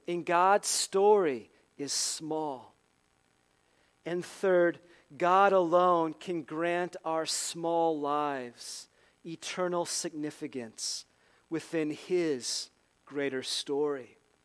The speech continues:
I think that sometimes we make the mistake of thinking that our relationship with God is something that we add to our lives, like a missing ingredient that we mix in with all the other ingredients of school and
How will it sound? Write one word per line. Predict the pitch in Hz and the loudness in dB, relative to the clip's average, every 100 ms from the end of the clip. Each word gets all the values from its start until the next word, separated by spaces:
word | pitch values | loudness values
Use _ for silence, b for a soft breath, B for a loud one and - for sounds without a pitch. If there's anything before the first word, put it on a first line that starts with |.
| _ _ _ _ _ _ b b b b b | _ _ _ _ _ _ b b b b b
I | - | -2
think | 196 247 | 0 8
that | 262 | 8
sometimes | - 247 - 247 196 | 8 4 6 4 4
we | 226 | 2
make | 220 220 | 2 2
the | |
mistake | 220 196 - - 214 220 214 | 0 2 2 4 6 6 6
of | 202 - - B - | 2 2 -4 B -20
thinking | - - 247 262 247 180 143 - B B | -14 -2 -2 0 -2 -2 -2 -10 B B
that | 202 | 8
our | 196 | 8
relationship | 202 208 202 226 254 - 247 - 233 214 | 8 2 6 8 6 -2 -6 -2 0 4
with | 196 - | 2 4
God | 202 214 202 | 8 8 6
is | |
something | - - 233 262 285 269 - B - | 2 2 0 0 -4 -4 -6 B 4
that | 202 | 4
we | 185 185 196 | 4 -2 -2
add | 190 214 233 254 254 | -2 2 4 4 2
to | - 226 | 2 8
our | 208 196 | 10 10
lives, | 190 202 208 185 | 10 12 12 10
like | 214 190 B B | 4 2 B B
a | 185 | 0
missing | 190 214 254 - 262 | 0 2 2 2 2
ingredient | 233 190 151 156 196 220 208 147 110 - - B B | 0 0 -4 -6 -6 -2 -2 -2 -6 -18 -20 B B
that | 202 220 | 4 6
we | 220 | 4
mix | 214 240 233 - | 4 2 4 4
in | 226 | 4
with | 220 226 | 6 8
all | 226 | 8
the | 190 214 | 8 2
other | 202 233 220 208 | 4 2 6 6
ingredients | 190 160 190 202 208 190 180 - | 6 2 -2 0 2 2 2 0
of | 170 - | 0 2
school | - - - 208 220 214 196 170 | 0 0 -2 -2 4 8 8 6
and | 160 | 2